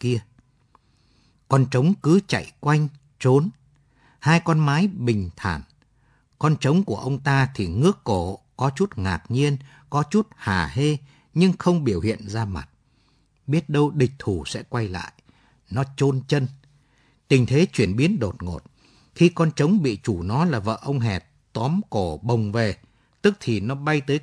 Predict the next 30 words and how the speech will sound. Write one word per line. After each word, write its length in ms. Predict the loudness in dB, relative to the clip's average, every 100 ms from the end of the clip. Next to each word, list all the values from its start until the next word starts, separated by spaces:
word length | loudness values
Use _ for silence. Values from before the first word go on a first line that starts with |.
| -4
con 200 | -4 0
mái 340 | 0 2 0 -2 _ -8
gần 300 | -6 -4 -2
nhất. 200 | 0 0 _ _ _ _ _ _ _ _ _ _ _ -2
Đè 300 | 2 2 2
cổ 220 | -2 -2 2
được, 240 | 2 2 -6 _ -6
mỏ 220 | 0 2
ngoạm 320 | 2 0 0 -2
được 160 | -2
nhúm 260 | 0 4 6
lông, 280 | 6 6 4 0 _ _ _
đuôi 260 | 4 6 6
đã 140 | 2
cong 380 | -2 2 4 4
sang 200 | 0 -2
một 180 | -2 -2
bên 280 | 0 2 0 -4 _ -6
thì 180 | -4 -2
bỗng 260 | -4 -4 -4
trượt 180 | -6 -6 _
chân. 200 | 0 0 -2 -18 _ _ _ _ _ _ _ 2
Con 180 | 4
mái 340 | 4 4 2 2
nhân 340 | 4 6 4 2
cơ 140 | 2 4
hội 200 | 2 2
đó 280 | 4 4
bỏ 280 | 2 -2 -6 -4
chạy, 260 | -6 -6